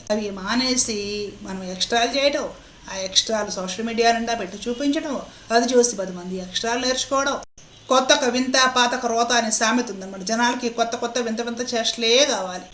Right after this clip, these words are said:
త్రికరణ శుద్ధిగా నీకు పరమ ప్రయోజనం కలిగించిన పని చేయకూడదని శాస్త్రం చెప్తుందండి. ఏ ప్రయోజనాలు ఆశించి ఈ పనులు చేస్తున్నారో నాకైతే అర్థం కాదు. మన ఫాలోవర్స్ ఎవరైనా సరే తెలియని వాళ్ళు అడుగుతూ ఉన్నారు, "ఈ కాయిన్స్ పూజలు ఏంటండి,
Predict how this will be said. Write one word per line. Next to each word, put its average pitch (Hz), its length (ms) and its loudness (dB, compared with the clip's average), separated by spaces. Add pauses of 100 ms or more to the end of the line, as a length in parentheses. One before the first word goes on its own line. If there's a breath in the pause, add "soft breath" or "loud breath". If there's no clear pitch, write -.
త్రికరణ 233 380 2
శుద్ధిగా 233 480 2
నీకు 220 200 -2
పరమ 240 280 2
ప్రయోజనం 240 640 2
కలిగించిన 240 480 0
పని 214 320 -4
చేయకూడదని 233 760 2
శాస్త్రం 190 400 -6
చెప్తుందండి. 185 520 -10
ఏ 233 200 8
ప్రయోజనాలు 247 680 2
ఆశించి 214 380 -4
ఈ - 20 -8
పనులు 208 360 -4
చేస్తున్నారో 202 360 -4
నాకైతే 202 440 -4
అర్థం 185 300 -10
కాదు. 233 340 -2 (400 loud breath)
మన 214 120 -2
ఫాలోవర్స్ 240 560 2
ఎవరైనా 208 280 0
సరే 214 180 -4
తెలియని 240 320 0
వాళ్ళు 214 220 2
అడుగుతూ 233 300 0
ఉన్నారు, 196 220 -2
"ఈ 185 100 -4
కాయిన్స్ 214 480 -2
పూజలు 202 200 -4
ఏంటండి, 196 500 -6